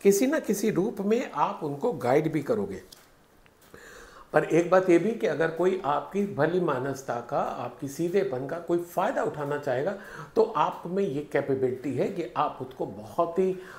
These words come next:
आ, बहुत स्ट्रेट फॉरवर्ड, बहुत स्ट्रेट फॉरवर्ड आप उसको जवाब भी दे सकते हो, उसको cut भी कर सकते हो।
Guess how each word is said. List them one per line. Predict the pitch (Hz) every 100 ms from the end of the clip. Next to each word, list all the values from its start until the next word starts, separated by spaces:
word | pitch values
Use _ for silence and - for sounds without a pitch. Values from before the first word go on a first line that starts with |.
| - -
आ, | 131 131 135 135 120 120 - - -
बहुत | 151 190 196
स्ट्रेट | - - 262 165
फॉरवर्ड, | - 127 123 120 110
बहुत | 165 -
स्ट्रेट | - 180 175
फॉरवर्ड | 135 123 117 131
आप | 120 131
उसको | 117 - 170 170 - -
जवाब | 127 139 156 185
भी | 185
दे | 180 175
सकते | 180 165 202
हो, |
उसको | 175 - -
cut | 135 - 131 110
भी | 104
कर | - -
सकते | - - -
हो। | 95